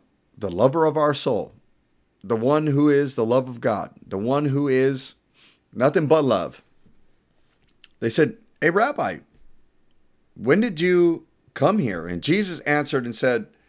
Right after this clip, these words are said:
"Most assuredly, I say to you, you seek me not because you saw the signs, but because you ate of the loaves of bread and you were filled." Look at how he answers people.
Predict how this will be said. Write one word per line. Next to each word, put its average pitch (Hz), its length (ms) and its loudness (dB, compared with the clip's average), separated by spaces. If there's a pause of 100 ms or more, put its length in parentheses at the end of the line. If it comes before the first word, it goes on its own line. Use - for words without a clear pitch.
(440)
"Most 277 400 0
assuredly, 214 580 0
I 170 180 4
say 160 280 0
to 139 60 -2
you, 113 340 -2 (720)
you 277 280 4
seek 220 480 -2
me 170 580 -2 (1120)
not 208 360 -2
because 143 600 2
you 135 120 2
saw 131 360 2
the 107 100 -2
signs, 156 720 0 (1000)
but 185 120 6
because 170 500 4
you 165 260 -6
ate 214 320 4
of 170 180 4
the 165 100 4
loaves 165 560 4
of 117 240 -4
bread 131 420 4
and 120 160 -2
you 120 80 0
were 113 140 -2
filled." 92 500 -6 (3000)
Look 220 200 2
at 330 100 -6
how 339 180 -4
he 233 180 -6
answers 127 540 -2
people. - 400 -12